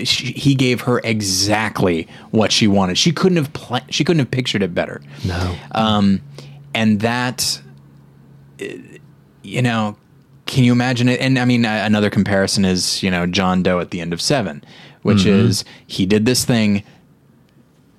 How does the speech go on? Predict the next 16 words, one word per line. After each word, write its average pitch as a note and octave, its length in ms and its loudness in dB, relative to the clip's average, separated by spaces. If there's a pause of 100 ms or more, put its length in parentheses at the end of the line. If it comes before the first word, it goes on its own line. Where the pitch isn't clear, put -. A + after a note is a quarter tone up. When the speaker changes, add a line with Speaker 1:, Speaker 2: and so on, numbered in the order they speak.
(260)
Speaker 1:
assuming D3+ 560 4
the A#2+ 100 6
worst G#2 380 2
of - 120 -2
people. - 480 -12 (380)
Speaker 2:
Yeah. G2+ 140 2
Speaker 1:
And G#2+ 80 4
assuming D3 460 4
the B2 80 6
worst A2+ 340 2
of G2 100 0
Brad G2 300 0
Pitt. G#2 260 0
And, G#2 320 2
you D3+ 120 -2
know, G2+ 200 0